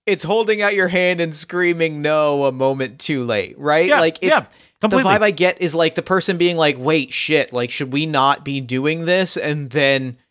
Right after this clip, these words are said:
Speaker 1: and then shutdown happens.
Speaker 2: Okay, because that is what,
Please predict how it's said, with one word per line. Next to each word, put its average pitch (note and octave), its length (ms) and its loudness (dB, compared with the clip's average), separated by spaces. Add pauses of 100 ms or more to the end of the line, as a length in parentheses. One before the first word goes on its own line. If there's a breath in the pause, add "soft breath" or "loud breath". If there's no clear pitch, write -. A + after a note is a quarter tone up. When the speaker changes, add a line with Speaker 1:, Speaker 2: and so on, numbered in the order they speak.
(460)
Speaker 1:
and C#3+ 300 0
then C#3+ 520 -2
shutdown G#2 600 -2
happens. - 600 -12
Speaker 2:
Okay, A3+ 300 -2 (180)
because G#3+ 600 -2 (320)
that G3 200 0
is A3+ 180 -2
what, D#3 380 0